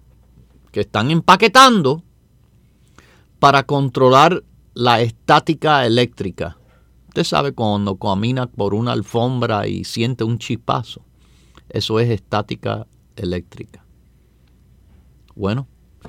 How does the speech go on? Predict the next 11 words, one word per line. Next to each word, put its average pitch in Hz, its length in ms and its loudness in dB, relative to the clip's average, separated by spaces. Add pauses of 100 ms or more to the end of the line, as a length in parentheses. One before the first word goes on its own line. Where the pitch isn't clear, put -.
(380)
ma-, 101 240 -6
le 117 320 2
echan 196 340 -2
un 175 180 0
químico 156 680 -4 (260)
a 104 140 -4
la 104 120 -2
comida 113 600 -2 (1040)
para 107 220 -2
controlar 104 640 -4
eso. 98 340 -6